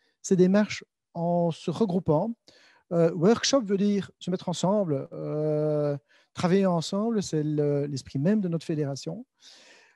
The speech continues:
Alors, je fais un peu cette image-là. On a parlé beaucoup de technologie aujourd'hui, quand même.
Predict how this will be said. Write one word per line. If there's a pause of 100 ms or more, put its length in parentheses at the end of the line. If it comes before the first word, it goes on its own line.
(160)
Alors, (380)
je
fais
un
peu
cette
image-là.
On
a
parlé
beaucoup
de
technologie
aujourd'hui,
quand
même.